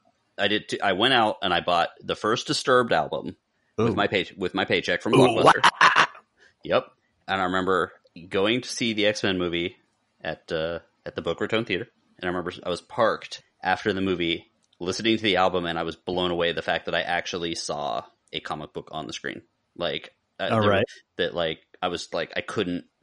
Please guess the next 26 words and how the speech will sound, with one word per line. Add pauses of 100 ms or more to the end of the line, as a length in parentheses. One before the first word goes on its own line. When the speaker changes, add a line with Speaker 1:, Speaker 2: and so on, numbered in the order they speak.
(140)
Speaker 1:
drive. (220)
<laughs>
I
was
like,
"Oh
my
God,
that
was
Cyclops,
and
that
was
that,
and
oh
my
God." (360)
And
it
wasn't
Speaker 2:
Oh.
Speaker 1:
even
that
great.